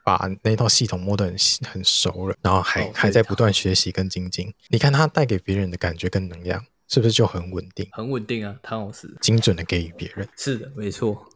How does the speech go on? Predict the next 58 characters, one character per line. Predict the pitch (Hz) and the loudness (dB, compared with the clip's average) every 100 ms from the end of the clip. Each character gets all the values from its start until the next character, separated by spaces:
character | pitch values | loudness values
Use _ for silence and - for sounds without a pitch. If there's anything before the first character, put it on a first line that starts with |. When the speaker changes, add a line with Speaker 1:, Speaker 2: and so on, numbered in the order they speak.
| _ | _
Speaker 1:
对， | 110 101 - - | 0 0 -4 -4
所 | - 139 | 4 6
以 | 139 98 - | 6 2 0
这 | - 185 | 2 4
个 | 113 | 4
就 | 117 | 2
取 | 123 - 92 | 0 0 -2
决 | - 95 98 | -2 0 0
于 | 95 - | -2 -2
你 | 101 | 0
的 | 92 98 90 - _ - | 0 0 -2 -8 _ 0
人 | 98 98 | 0 2
生 | - 104 | 0 2
观 | 107 104 | 2 4
要 | 98 | 0
怎 | - | -2
么 | 90 - | -10 -4
走。 | - 113 - | -4 -4 -6
Speaker 2:
哦。 | 110 104 - - 151 - _ - | -4 -4 -6 -10 -12 -12 _ -10
对。 | - 131 _ - - - - | -10 -10 _ -18 -16 -6 2
Speaker 1:
但 | 190 | 4
我 | 139 101 | 4 4
为 | 131 | 2
什 | 110 | 4
么 | 104 | 2
会 | |
选 | 113 101 | 2 0
择 | 92 | 0
这 | 110 | 0
样 | 104 104 | 0 0
走 | 92 85 | -2 -2
的 | |
原 | 92 92 | -4 -4
因， | 95 | -4
就 | 95 | -2
是 | 101 | -2
因 | |
为 | 98 110 - | -4 -6 0
我 | 120 | 4
如 | 131 | 6
果 | 190 131 | 6 6
在 | 104 156 135 113 | 4 4 6 4
这 | 110 | 4
个 | 135 | 2
领 | 95 101 | 2 2
域 | 113 | 0
学 | - | 0
到 | 95 107 | 2 2
一 | 98 | 2
定 | 107 | -2
程 | 101 92 | -2 -4
度， | 95 98 | -4 -2
我 | 110 107 | 0 2
再 | 135 | 4
用 | 139 135 | 4 4
不 | 139 | 2
同 | - 110 95 | 0 0 -2
的 | 95 95 143 | -4 -4 -6